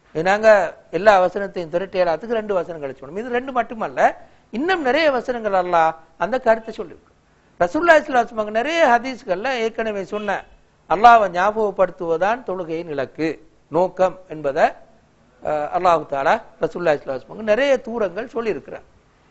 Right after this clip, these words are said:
இப்ப நாங்க அடுத்த பகுதிக்கு வாரோம். தொழுகை தரும் விளைவுகள் என்னது? தொழுகை என்ன விளைவுகளை தரணும்? தொழுகையின் மூலமாக ஒருவர் அல்லாஹ்வை ஞாபகம் கொண்டால், நினைவில் கொண்டால், கட்டாயம் இந்த விளைவுகள் வரும்.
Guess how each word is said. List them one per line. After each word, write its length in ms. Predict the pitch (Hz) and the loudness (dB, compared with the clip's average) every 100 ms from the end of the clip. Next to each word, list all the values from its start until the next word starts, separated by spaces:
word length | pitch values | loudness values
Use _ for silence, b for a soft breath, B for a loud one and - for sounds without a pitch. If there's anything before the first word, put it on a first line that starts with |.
| _ | _
இப்ப 200 | - 190 | -6 -2
நாங்க 220 | 294 311 262 | 0 4 4
அடுத்த 280 | 285 330 | 4 0
பகுதிக்கு 380 | 277 262 214 208 | 0 0 0 2
வாரோம். 240 | 190 - - - | 2 2 -8 -6
தொழுகை 540 | 208 311 285 285 233 - _ _ | -4 -4 -4 -4 -6 -14 _ _
தரும் 340 | 180 202 277 233 | 0 0 -2 -6
விளைவுகள் 680 | 214 - 202 247 208 190 165 | -2 -2 -2 -8 -6 -4 -4
என்னது? 260 | 139 123 - _ _ _ _ _ _ _ | -6 -6 -16 _ _ _ _ _ _ _
தொழுகை 280 | 202 269 285 | -2 -2 -4
என்ன 240 | 254 285 | -4 -4
விளைவுகளை 480 | 240 208 208 175 147 | -4 0 0 -2 -6
தரணும்? 420 | 131 135 127 107 _ _ _ _ _ - | -4 -6 -6 -12 _ _ _ _ _ -4
தொழுகையின் 480 | 196 269 285 269 208 | -2 0 0 -2 -6
மூலமாக 580 | 214 233 208 180 160 160 | 0 2 2 2 0 -4
ஒருவர் 340 | 160 131 92 - - _ - - | -8 -8 -12 -16 -20 _ -20 -8
அல்லாஹ்வை 500 | 170 226 254 262 269 | -2 6 8 8 6
ஞாபகம் 600 | 214 175 196 202 180 156 | 0 0 0 -2 -6 -8
கொண்டால், 420 | 135 120 139 143 - - | -12 -2 0 0 -4 -12
நினைவில் 440 | 156 208 214 202 - | -6 -6 -6 -10 -6
கொண்டால், 640 | 202 226 170 127 202 339 - _ _ - | -6 0 2 4 4 2 -8 _ _ 2
கட்டாயம் 560 | 214 - 311 359 370 | 2 6 6 6 4
இந்த 180 | 294 277 | -2 0
விளைவுகள் 460 | 247 277 254 285 269 | 2 0 0 -6 -6
வரும். 260 | 156 - | -6 -10